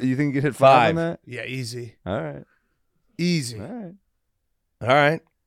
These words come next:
Speaker 2: We're gonna hear from old Torin,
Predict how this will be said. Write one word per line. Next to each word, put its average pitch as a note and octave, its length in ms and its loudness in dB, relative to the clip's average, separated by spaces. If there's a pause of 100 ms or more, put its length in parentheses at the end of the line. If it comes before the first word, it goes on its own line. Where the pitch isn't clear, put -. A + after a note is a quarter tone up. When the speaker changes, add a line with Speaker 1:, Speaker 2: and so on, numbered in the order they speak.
(880)
Speaker 2:
We're A2 120 -10
gonna A2+ 240 -2
hear B2 340 2
from B2 200 -4
old A#2+ 260 0
Torin, C#3+ 500 6